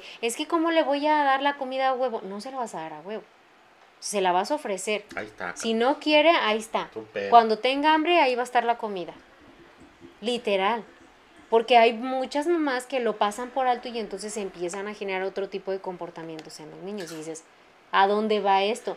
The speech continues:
Speaker 2: Yo he
Speaker 1: Y
Speaker 2: visto
Speaker 1: estamos
Speaker 2: en la
Speaker 1: hablando de
Speaker 2: plaza
Speaker 1: generaciones,
Speaker 2: mamás
Speaker 1: Juan
Speaker 2: darles la
Speaker 1: Dani.
Speaker 2: mamela de coca a los morrillos.
Speaker 1: Claro. Lo más fácil. Y obviamente, o sea, estamos hablando lo que te decía hace un momento, de generaciones que tanto mamá como papá trabajan.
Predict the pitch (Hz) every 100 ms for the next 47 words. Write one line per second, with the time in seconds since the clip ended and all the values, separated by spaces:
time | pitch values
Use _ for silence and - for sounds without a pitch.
0 | - - - 240 269 220 233 277 302 262
1 | 247 277 294 269 269 240 233 220 202 202
2 | - 226 233 262 349 392 - 254 214 196
3 | - - 107 101 101 110 123 131 101 98
4 | 95 101 95 - - - 90 90 90 92
5 | - 95 208 196 185 170 165 160 156 -
6 | - - - - - _ 202 208 202 196
7 | 190 185 - 160 - - - - _ _
8 | - - _ - _ _ - 233 247 240
9 | 233 214 226 240 190 156 - - 208 202
10 | 226 233 240 220 214 220 208 190 190 190
11 | 185 202 180 180 196 196 165 - - -
12 | 208 208 220 208 202 196 214 214 233 -
13 | 208 196 - - 196 196 190 190 190 220
14 | 220 208 175 170 170 165 165 175 170